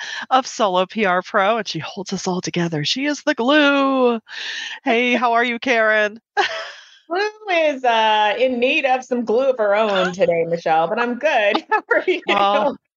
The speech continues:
Speaker 1: I hear you. I hear you. F-,
Speaker 2: Oh.
Speaker 1: full disclosure, we are recording this on a Monday, and it is quite a Monday. I don't know about you all out there listening to this, but I know we started to say it in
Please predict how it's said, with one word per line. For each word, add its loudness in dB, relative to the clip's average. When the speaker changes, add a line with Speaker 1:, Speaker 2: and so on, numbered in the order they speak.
Speaker 1:
I 2
hear -2
you. -2
I 2
hear -4
you. -2
F-, 2
Speaker 2:
Oh. -10
Speaker 1:
full 2
disclosure, 0
we 0
are 2
recording -2
this -2
on 0
a 2
Monday, 2
and -2
it -2
is -4
quite -4
a -4
Monday. 0
I 2
don't -8
know -2
about -2
you -6
all 2
out -2
there -2
listening -4
to -8
this, -4
but -2
I 0
know 0
we -2
started 0
to -2
say 0
it -4
in -8